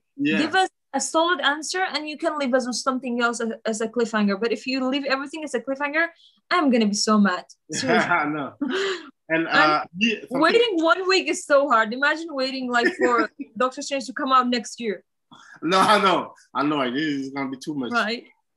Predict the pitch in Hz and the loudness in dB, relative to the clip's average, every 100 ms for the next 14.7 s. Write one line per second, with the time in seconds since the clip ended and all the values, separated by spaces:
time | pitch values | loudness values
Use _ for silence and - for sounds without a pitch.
0 | _ 151 151 156 156 185 190 208 196 139 | _ -4 -2 0 2 2 0 -2 -2 -2
1 | 135 131 127 127 120 113 127 143 127 151 | -2 -2 -4 -6 -8 -10 -10 -10 -8 -10
2 | 147 135 123 - 120 117 120 107 104 104 | -8 -8 -8 -10 -14 -12 -10 -10 -12 -14
3 | 104 95 _ 98 95 92 285 240 190 - | -16 -16 _ -20 -16 -6 -2 -2 -4 -4
4 | 110 90 _ _ _ - 95 113 110 _ | -6 -6 _ _ _ -10 -10 -10 -18 _
5 | 101 104 - _ _ - _ _ _ 123 | _ -16 -16 _ _ -20 _ _ _ -2
6 | 127 127 127 127 - _ _ - - - | 0 0 -2 -4 -12 _ _ -20 -20 -20
7 | _ _ _ 143 151 139 - _ 143 139 | _ _ _ -4 -4 -6 -18 _ -4 -4
8 | 131 131 - 127 143 131 131 180 170 143 | -2 -6 -4 -4 -6 -6 -4 -2 0 0
9 | 143 131 135 135 135 135 - - 123 147 | -2 -4 -4 -2 -4 -6 -18 -6 -4 -2
10 | 151 156 196 170 147 127 131 127 123 120 | -4 -4 -4 -4 -4 -2 -2 -2 -4 -8
11 | 113 _ _ _ _ _ _ _ _ _ | -12 _ _ _ _ _ _ _ _ _
12 | _ _ _ _ - - 139 185 175 170 | _ _ _ _ -10 -8 -6 -2 -2 -2
13 | - 135 131 131 131 139 156 143 135 143 | -2 -2 0 0 -4 -8 -4 -4 -4 -4
14 | 139 - 151 151 117 98 | -6 -6 -2 -2 -4 -10